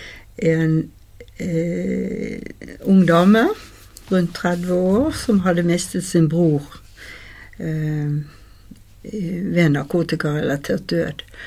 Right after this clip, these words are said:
Og hun kommer med tårer i øynene og sier at dette prosjektet er noe av det viktigste,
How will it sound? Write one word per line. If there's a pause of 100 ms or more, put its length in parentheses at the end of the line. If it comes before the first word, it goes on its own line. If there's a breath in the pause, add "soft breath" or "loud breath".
(640 loud breath)
Og (440)
hun
kommer
med
tårer
i
øynene
og
sier
at
dette
prosjektet
er
noe
av
det
viktigste,